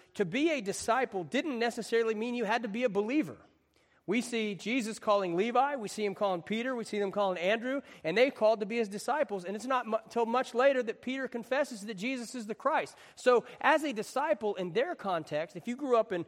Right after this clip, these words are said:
in the Bible Belt or anywhere or near it in church, you, you were taught you were saved and then you became a disciple. Well, in the Eastern, in this Middle Eastern context, you were a disciple learning about more of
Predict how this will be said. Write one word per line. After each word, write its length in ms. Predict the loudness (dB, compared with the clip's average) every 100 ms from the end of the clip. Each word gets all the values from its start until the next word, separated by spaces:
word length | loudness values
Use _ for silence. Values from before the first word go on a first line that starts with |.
| -8 -10
in 100 | -4
the 80 | -4
Bible 400 | 4 4 4 0
Belt 300 | 0 0 0
or 140 | -2 -2
anywhere 440 | 0 0 0 0
or 140 | -4 -6 -6
near 300 | 2 4 4
it 80 |
in 120 | 0 -2
church, 420 | 2 2 0 -4
you, 180 | -4 -4 -6
you 160 | -4 -2
were 100 | 0
taught 320 | 2 4 2 -6 -18 -6
you 180 | -2 0
were 140 | -2
saved 680 | -2 4 4 6 4 2 -8 -8
and 220 | -6 -2
then 180 | 0 2
you 80 | 0
became 320 | -2 -2 -4
a 60 | -4
disciple. 560 | -6 0 0 0 -6 -16 -20 _ _ _
Well, 140 | 0 2
in 120 | 2
the 200 | 0 0
Eastern, 260 | -2 -2 -2
in 140 | -2
this 180 | -4 0
Middle 240 | 0 0
Eastern 260 | -2 -4 -6
context, 680 | -2 -2 -2 -2 -2 -4 -16 -20 -8
you 180 | 0 4
were 160 | 4
a 160 | 4 0
disciple 840 | -2 -6 -4 -2 -2 -2 -2 0
learning 400 | 2 4 4 0 -2
about 460 | -2 2 4 2 -4 -12
more 400 | 0 4 6 4 -2 -2
of 260 | -2 -2